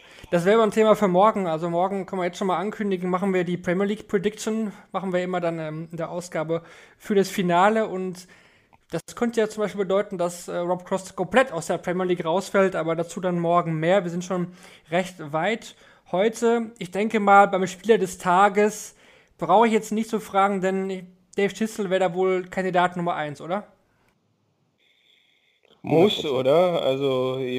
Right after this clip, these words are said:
Speaker 2: vor, vor Chizzy hätte ich Bunting gesagt, aber, mm, nee, dann, dann muss es, äh,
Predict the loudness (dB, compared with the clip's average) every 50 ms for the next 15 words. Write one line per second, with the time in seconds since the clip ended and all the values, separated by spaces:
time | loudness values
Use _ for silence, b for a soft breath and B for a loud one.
0 | -6 0 0 2 2 0 -4 -6 0 4 4 4 4 2 -2 -4 -4 -2 -2 -2
1 | -2 0 0 -2 -2 -4 -2 0 2 2 2 2 0 -2 -2 -2 -2 -2 -2 -2
2 | 0 2 2 2 2 0 -2 -6 -10 -8 -4 0 2 2 2 2 2 4 4 6
3 | 6 4 4 2 -4 -10 -14 -16 -16 -16 -16 -16 -14 -12 -12 -8 -4 0 2 2
4 | 4 4 2 0 -2 -8 _ _ -2 0 0 0 0 0 0 0 0 0 0 -2
5 | -2 -2 -2 -4 -6 -8 -8 -12 -12 -8 -4 0 2 2 4 4 2 0 -2 -6